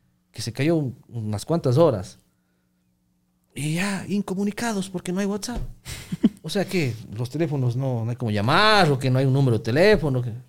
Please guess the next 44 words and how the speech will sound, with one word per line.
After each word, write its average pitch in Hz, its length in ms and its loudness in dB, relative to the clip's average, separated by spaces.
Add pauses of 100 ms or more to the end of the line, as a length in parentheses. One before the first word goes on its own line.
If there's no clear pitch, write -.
(120)
ya 185 120 -2
no 233 100 0
podemos 269 340 4
comunicarnos 285 460 2
porque 240 220 0
no 262 60 4
hay 254 60 6
WhatsApp. 240 440 0 (840)
Entonces 151 240 -4
a 180 60 2
veces 247 240 0
abusamos 220 600 4
demasiado 196 600 0
de 143 80 2
la 127 100 0
tecno-, 160 220 -6
y 190 100 0
nos 190 160 4
hacemos 226 420 2
extremadamente 220 760 0
dependientes 196 800 -2
de 123 80 -4
la 110 100 -4
tecnología. 175 720 -4 (1160)
Hoy 214 120 6
día 247 160 6
nomás 180 280 4
daba 156 140 4
una 131 160 0
clase 135 260 0
a - 40 -2
mis 117 120 2
alumnos 101 500 -2
y 127 80 0
hablábamos 127 560 2
de 107 80 -6
la 101 80 -2
evolución 127 480 2
de 123 80 2
las 101 160 -4
tics - 420 -6 (400)
en 135 140 0
la 143 60 6
educación. 127 500 2